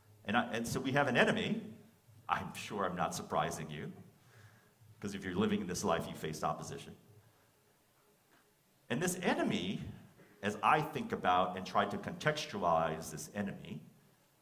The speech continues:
has a very familiar game plan that's been refined over thousands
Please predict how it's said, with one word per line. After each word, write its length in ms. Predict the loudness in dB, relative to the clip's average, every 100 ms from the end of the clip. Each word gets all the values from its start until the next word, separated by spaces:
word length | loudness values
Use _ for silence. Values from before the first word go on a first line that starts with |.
| _ _ _ _ _ _ _ _ -2
has 180 | 0
a 60 | 0
very 280 | 2 4 4
familiar 540 | 0 -2 0 0 0
game 300 | -2 -2 -2
plan 300 | -2 -6 -8 -18 -20 -20 _ _ _ _ _ _ _ _ _ _ _ _
that's 180 | 0 0
been 140 | 0
refined 580 | -2 2 4 4 2 -2
over 320 | -4 -2 0 -2
thousands 1120 | 2 4 6 4 2 -4 -6 -8 -8 -10